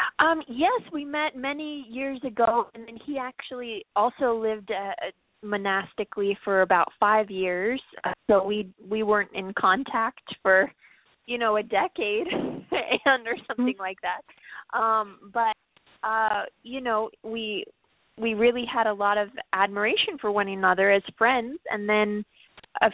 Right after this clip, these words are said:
Speaker 1: few, um, years ago, I came back to this very small town in Iowa called Fairfield, and, um, we reconnected, and then we left again. We lived in Hawaii for a few years, and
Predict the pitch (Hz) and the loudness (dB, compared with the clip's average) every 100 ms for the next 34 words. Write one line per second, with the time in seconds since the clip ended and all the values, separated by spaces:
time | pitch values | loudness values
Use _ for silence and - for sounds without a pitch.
0 | - 226 226 214 - - 208 208 196 196 | 0 0 0 0 -4 0 4 4 2 0
1 | 247 311 277 196 185 226 208 202 - 214 | 2 2 2 4 6 6 4 0 -2 -4
2 | 208 185 190 - - _ - - 202 190 | 2 2 2 -4 -18 _ -8 2 4 4
3 | 180 185 - _ _ _ 202 196 196 - | 0 -2 -4 _ _ _ 0 2 2 2
4 | 196 185 190 - 180 190 185 - 180 185 | 4 4 2 0 0 0 -4 0 2 4
5 | 180 185 - 180 - - 190 208 - 175 | 4 2 0 -6 -6 -4 -2 -2 0 2
6 | 202 359 - - - _ - 208 208 208 | 4 2 -6 -20 -20 _ 2 4 6 4
7 | 202 196 196 - _ 214 202 190 175 214 | 2 -6 -10 -16 _ 2 2 0 -2 -4
8 | 208 208 202 - 190 180 - 262 285 381 | 0 -2 -2 -4 -2 -4 -2 2 4 4
9 | 233 208 202 196 190 - 208 214 208 190 | 2 2 0 0 -8 -2 2 4 6 4
10 | - 226 202 202 208 214 196 - 196 190 | 2 -6 -4 -4 -4 -6 -6 -4 -4 -4
11 | 185 185 202 185 180 190 190 - 208 202 | -8 -6 -2 0 0 0 -6 -4 -2 0
12 | 196 208 - 202 202 196 196 214 269 - | 0 -2 -4 -6 0 2 4 2 0 -2
13 | 190 190 | -4 -4